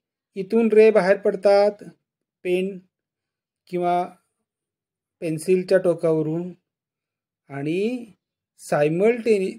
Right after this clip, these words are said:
ते जे आहे ते आपल्याला ऑब्जेक्ट आपला जो आहे स्पेसिमन आहे त्या स्पेसिमनच्या बॉर्डरवर आपल्याला आपली पेन्सिल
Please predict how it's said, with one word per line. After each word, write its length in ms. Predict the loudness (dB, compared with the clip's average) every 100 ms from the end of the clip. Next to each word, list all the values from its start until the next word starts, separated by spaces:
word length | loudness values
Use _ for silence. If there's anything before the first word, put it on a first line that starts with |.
| _
ते 220 | -6 -6
जे 140 | 0 2
आहे 320 | 2 -4 -8
ते 320 | -6 0 0
आपल्याला 380 | 0 -4 -4 -2
ऑब्जेक्ट 680 | -2 -4 -4 -4 -4 -4 -6
आपला 320 | -4 -2 -2
जो 220 | -2 -6
आहे 380 | -4 -4 -6 -12
स्पेसिमन 500 | -8 -10 -8 -6 -4
आहे 160 | -4
त्या 140 | -4 -8
स्पेसिमनच्या 600 | -8 -12 -8 -8 -6 -2
बॉर्डरवर 460 | -2 0 0 4
आपल्याला 300 | 2 2 -2
आपली 240 | -2 -2 -8
पेन्सिल 400 | -6 -6 -6